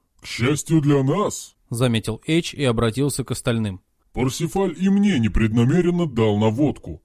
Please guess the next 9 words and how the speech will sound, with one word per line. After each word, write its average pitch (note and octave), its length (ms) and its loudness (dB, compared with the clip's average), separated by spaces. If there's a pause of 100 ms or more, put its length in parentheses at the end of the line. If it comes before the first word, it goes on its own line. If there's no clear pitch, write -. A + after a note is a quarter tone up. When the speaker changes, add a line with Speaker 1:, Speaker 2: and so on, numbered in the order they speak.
Speaker 1:
Я D#3 160 0
тоже G3 300 0
не D3 120 0
собирался A#2+ 560 0
вести G#2 320 0
поиски D3+ 460 2
на F#3+ 140 0
Людусе, F#3+ 580 -4 (340)
пока B2 480 0